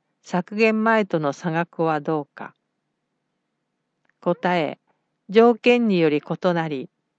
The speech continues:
人数も把握できないが、約二十二万円下がった。三、市税等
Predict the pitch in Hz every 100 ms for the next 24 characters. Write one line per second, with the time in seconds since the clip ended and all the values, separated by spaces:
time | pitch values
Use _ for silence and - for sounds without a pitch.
0 | _ _ 226 240 214 185 170 151 139 -
1 | 175 185 202 180 175 196 190 156 127 120
2 | - _ _ _ _ _ - 202 - 165
3 | 196 226 202 180 151 143 143 165 185 185
4 | 180 180 175 - 160 165 - _ 113 -
5 | _ _ _ _ _ _ _ _ _ _
6 | _ _ _ _ _ _ _ _ _ _
7 | - 170 160 160 170 _ _ _ _ _
8 | _ _ - 190 196 226 220 - 240 208
9 | 156